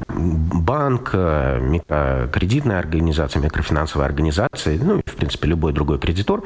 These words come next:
э, может обратиться в суд, просудить, э, этот долг, при-, пойти к приставам, чтобы они уже,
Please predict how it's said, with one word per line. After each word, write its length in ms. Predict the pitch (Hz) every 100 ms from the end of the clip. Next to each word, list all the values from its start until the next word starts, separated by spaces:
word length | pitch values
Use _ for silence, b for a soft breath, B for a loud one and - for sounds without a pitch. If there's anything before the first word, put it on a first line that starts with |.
| B B B B
э, 220 | - 67 67
может 540 | 69 71 90 165 147 95
обратиться 440 | 101 127 165 101
в 80 | -
суд, 500 | - 131 131 123 -
просудить, 600 | - - - 143 156 -
э, 560 | 95 87 82 78 78 69
этот 440 | 92 104 95 - 85
долг, 640 | 80 92 113 110 107 - 90
при-, 140 | 101 95
пойти 340 | - 95 131
к 80 | -
приставам, 880 | - 147 - 117 104 104 98 95 90
чтобы 380 | - 95 78 76
они 240 | 80 85
уже, 460 | 151 113 85 117